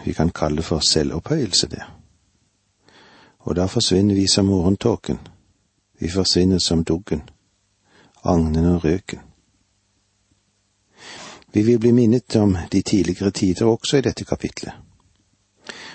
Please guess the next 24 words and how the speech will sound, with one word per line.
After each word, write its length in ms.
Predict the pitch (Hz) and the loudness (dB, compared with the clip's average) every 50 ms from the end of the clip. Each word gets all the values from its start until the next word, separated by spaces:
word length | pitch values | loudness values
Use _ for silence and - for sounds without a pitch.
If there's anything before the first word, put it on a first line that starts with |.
| - - | -20 -12
Og 160 | _ - - - | _ -4 0 2
det 160 | 87 87 87 | 2 2 4
vi 140 | 95 95 92 | 2 2 2
blir 160 | - 101 92 | 0 0 2
minnet 340 | 98 101 90 98 104 - 113 | 2 4 4 2 2 2 2
om, 160 | 117 117 110 | 2 4 4
er 200 | 101 104 98 - | 2 0 0 -2
at 200 | 82 76 - - - | -4 -4 -4 -10 -6
Gud, 580 | - 90 92 123 127 - _ - - - - - - _ | -2 0 0 0 0 -2 _ -16 -18 -18 -18 -18 -20 _
han 220 | - - 82 78 80 | -4 -2 -2 -2 0
forandrer 520 | - 131 135 123 120 113 101 98 - 95 | 0 -2 0 2 2 2 2 0 -2 -2
seg 180 | 82 82 82 76 | -2 0 0 -2
ikke. 320 | 65 62 - _ - 95 - - _ _ _ _ _ _ _ _ _ _ _ _ _ - - - - - - - - _ _ _ - | -2 -4 -8 _ -14 -14 -14 -18 _ _ _ _ _ _ _ _ _ _ _ _ _ -20 -20 -20 -20 -20 -20 -20 -20 _ _ _ -2
Det 140 | 87 85 | -2 0
Gud 320 | 87 92 101 113 117 110 - | 2 2 2 2 2 0 0
ønsker 640 | - 120 110 95 80 78 - - - - - 82 80 - - - - | 0 0 2 2 0 0 -2 -2 -2 -2 -4 -4 -4 -6 -12 -10 -4
og 160 | 95 82 82 | -2 0 2
venter 400 | 104 104 92 82 - - - 92 | 2 2 2 0 -2 -4 -6 -6
på, 220 | - - 110 110 107 | -2 0 0 2 2
er 180 | 87 85 82 78 | 2 0 0 -2
å 60 | 73 | -2
få 160 | - - 76 | 0 -2 -4
frelse 540 | - - - 85 87 78 73 - - - 139 | -4 -2 -2 -2 -2 0 -2 -2 -2 -2 -4
oss. 400 | 120 - - - - - - | -8 -8 -10 -10 -10 -12 -14